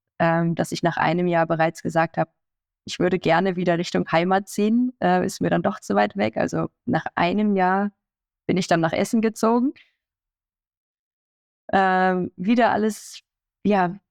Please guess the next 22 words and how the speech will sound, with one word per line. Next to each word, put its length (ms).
zurückgelassen. 720
Ich 180
mein, 260
ich 120
kenn's 280
nicht 160
anders, 280
man 140
gewöhnt 360
sich 160
dran. 280
Ähm, 340
aber 200
es 100
ist 160
nicht 320
einfach, 600
ähm, 300
vor 140
allem 200
mein 220
Wechsel, 480